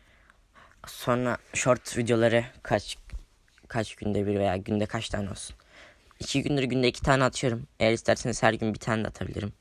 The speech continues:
Çünkü iki tane tatil olduğu için iki tane atıyorum. Ama yoksa biraz zorlar ama yine de denerim. Yani dediğim gibi ve öldük mü? Aynen. Adam sekiz yükte zaten normal. Neyse yine de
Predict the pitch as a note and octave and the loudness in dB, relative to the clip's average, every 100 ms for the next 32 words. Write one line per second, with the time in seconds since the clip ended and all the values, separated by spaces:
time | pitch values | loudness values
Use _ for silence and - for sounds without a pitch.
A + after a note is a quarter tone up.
0 | _ - - A2+ - - - A2 A2 - | _ -8 -6 -6 -8 -10 -2 0 0 -2
1 | - F#2+ - G#2 - - - - - - | 0 0 0 -2 -4 -10 -6 -4 -4 -6
2 | - - - - - - A2 - G#2+ - | -8 -8 -12 -20 -18 -6 -4 -2 -6 -4
3 | G#2 G#2 G2 G2+ G2+ A#2+ A#2+ A#2+ A#2 G#2+ | -2 -2 -2 0 0 0 0 -2 -2 -2
4 | G2+ F#2+ G2+ - _ _ _ _ _ _ | -2 -2 -4 -6 _ _ _ _ _ _
5 | _ _ _ _ - - _ _ - - | _ _ _ _ -20 -20 _ _ -8 -4
6 | F#2 F2+ - G2+ G#2+ G2 - - - - | -4 -4 -6 -6 -4 -6 -6 -6 -6 -6
7 | A2+ - _ - G2 G#2 - - - - | -10 -10 _ -8 -8 -6 -10 -12 -14 -12
8 | - - - G1+ G1+ - - - - _ | -14 -14 -8 -6 -6 -10 -18 -20 -20 _
9 | _ _ _ _ _ _ - C#3 C#3 B2+ | _ _ _ _ _ _ -10 -4 -4 -4
10 | B2 - G2+ - - - - - - G1+ | -6 -6 -8 -10 -8 -8 -6 -8 -6 -8
11 | - - - _ _ _ _ _ _ _ | -12 -18 -20 _ _ _ _ _ _ _
12 | _ _ _ _ A2+ B2+ - G2 G#2+ - | _ _ _ _ -6 -4 -4 -2 -2 -6